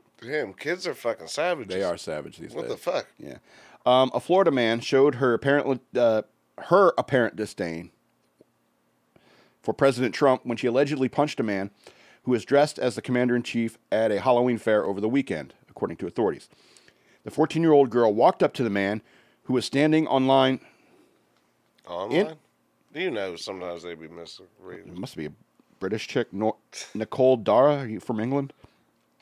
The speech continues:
Speaker 1: Standing online.
Speaker 2: She was in queue. He was in the queue. <laughs> You're standing in line with his family Saturday night for a haunted house at the Collier County Fairgrounds, and she punched him in the jaw.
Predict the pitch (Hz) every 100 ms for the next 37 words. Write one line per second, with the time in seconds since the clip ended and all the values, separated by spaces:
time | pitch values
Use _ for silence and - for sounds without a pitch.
0 | _ - - 123 131 143 170 165 151 156
1 | 156 151 156 - - 170 95 113 - _
2 | _ _ - - - _ _ _ - 170
3 | 160 170 - - 202 120 101 127 _ _
4 | _ - - - - 180 - - - -
5 | - - - 123 - 170 170 156 143 139
6 | 127 135 135 135 147 143 131 - 127 120
7 | 113 110 - 117 107 98 139 113 104 135
8 | 120 113 - 98 92 104 _ _ _ _
9 | - 135 143 127 135 113 101 131 131 107
10 | 92 92 85 90 - - 139 139 - 117
11 | 92 80 101 107 64